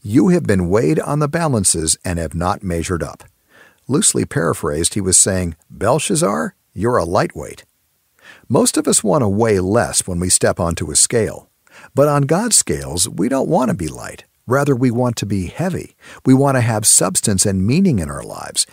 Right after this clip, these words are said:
and God's scales are never off. The Bible says, "For no one can lay any foundation other than the one we already have, Jesus Christ."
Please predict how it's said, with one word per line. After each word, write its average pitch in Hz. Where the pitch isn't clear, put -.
and 101
God's 175
scales -
are 87
never 87
off. -
The 113
Bible 156
says, 71
"For 113
no 123
one 196
can 156
lay 104
any 147
foundation 104
other 147
than 151
the 143
one 113
we 104
already 82
have, -
Jesus 113
Christ." -